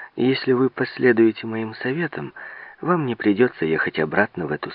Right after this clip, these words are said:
сырую мышеловку Шпандау. Вы сегодня же будете ночевать в своей уютной квартирке в Берлине.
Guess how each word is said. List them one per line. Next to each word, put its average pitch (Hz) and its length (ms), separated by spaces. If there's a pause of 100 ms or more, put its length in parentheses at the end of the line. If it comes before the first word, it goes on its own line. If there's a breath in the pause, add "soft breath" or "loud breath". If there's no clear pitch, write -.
сырую 82 300
мышеловку 76 640
Шпандау. 73 680 (920 loud breath)
Вы 175 160
сегодня 170 420
же 135 140
будете 131 380
ночевать 120 500 (360 loud breath)
в - 80
своей 127 480
уютной 117 480
квартирке 110 640
в 87 140
Берлине. 95 640